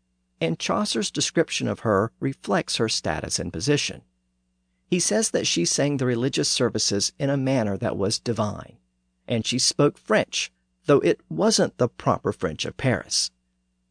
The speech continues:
I've mentioned this quote before, but Chaucer wrote, "And French she spoke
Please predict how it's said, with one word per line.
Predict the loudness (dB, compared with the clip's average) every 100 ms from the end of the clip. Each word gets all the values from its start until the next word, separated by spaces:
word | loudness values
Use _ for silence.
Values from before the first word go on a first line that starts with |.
| _ _
I've | 2 2 2
mentioned | 0 2 2
this | 2
quote | 4 4 4
before, | 0 2 4 4 0 -4 2
but | 4 4
Chaucer | -2 2 2 2
wrote, | 2 4 2 2 -6 -10 _ _ _ _ _ _
"And | 0 0 -4 -4
French | 0 2 0 -6
she | -4 -2 0
spoke | 0 2 2 2